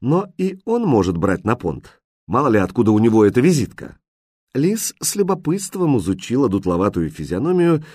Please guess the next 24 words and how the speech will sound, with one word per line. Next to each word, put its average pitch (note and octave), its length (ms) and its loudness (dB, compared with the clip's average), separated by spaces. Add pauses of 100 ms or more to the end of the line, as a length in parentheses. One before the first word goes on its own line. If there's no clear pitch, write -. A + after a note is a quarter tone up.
(260)
излучающую G#2 880 0
свет F2+ 380 -4
истины G#2 400 -2
в C#3 100 -16
последней D#2+ 520 -6
инстанции. C2+ 760 -10 (600)
Потом C4 260 -2
ответил: G2+ 680 0 (500)
"Конечно, F#2 500 -2
хочу. D3 420 0 (680)
Никогда F3+ 380 2
не G3+ 140 2
видел, D3 240 2
чтобы G#2+ 280 2
генералы G#2+ 580 2
так F#2+ 180 -2
быстро C3+ 300 0
бегали". A#1+ 520 -2 (1160)
Пухлые C#2+ 380 -6
пальчики F3 580 -2 (300)
нырнули D#3+ 400 4
в F#3 80 -6
карман F2+ 340 -4
пальто. C#2+ 520 -8